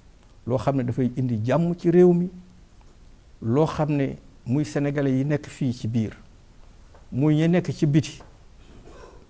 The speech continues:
di daan seen doole, di liggéey,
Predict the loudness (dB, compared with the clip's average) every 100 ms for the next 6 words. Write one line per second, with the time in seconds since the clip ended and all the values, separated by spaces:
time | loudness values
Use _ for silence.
0 | -20 -20 -20 -20 -20 -20 -14 -6 -2 2
1 | 4 4 2 2 2 0 0 0 2 6
2 | 4 2